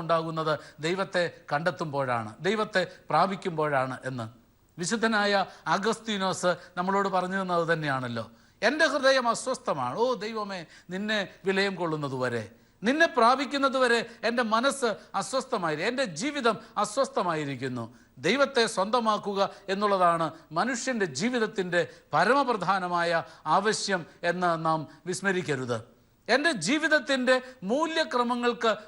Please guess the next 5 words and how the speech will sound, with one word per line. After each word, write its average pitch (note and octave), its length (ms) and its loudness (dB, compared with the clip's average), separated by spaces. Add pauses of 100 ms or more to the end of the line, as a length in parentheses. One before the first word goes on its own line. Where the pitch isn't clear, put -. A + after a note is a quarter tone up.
(120)
ഒരു A#3 100 0 (140)
ഭംഗമുണ്ടാകുന്നു A3+ 920 2 (300)
എന്നുള്ളത് G#3+ 380 2 (300)
ഞാൻ G#3+ 180 -2
ഇന്ന് A3 140 -2